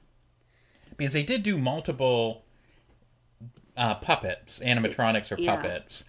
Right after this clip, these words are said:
Speaker 1: Like, they had the full body ones, and they also had the expressive head ones that we see for, like, reaction shots.
Speaker 2: I think he is an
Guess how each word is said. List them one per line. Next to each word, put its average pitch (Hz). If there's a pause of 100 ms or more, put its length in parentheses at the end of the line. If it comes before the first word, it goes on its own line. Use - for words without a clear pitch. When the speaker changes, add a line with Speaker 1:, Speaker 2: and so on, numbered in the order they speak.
(200)
Speaker 1:
Like, 113
they 120
had 117
the 107
full 135
body 117
ones, 120
and 113
they 113
also 113
had 107
the 107
expressive 104
head 110
ones 87
that 101
we 95
see 110
for, 101
like, 95
reaction 98
shots. - (600)
Speaker 2:
I 226
think 453
he 233
is 196
an 180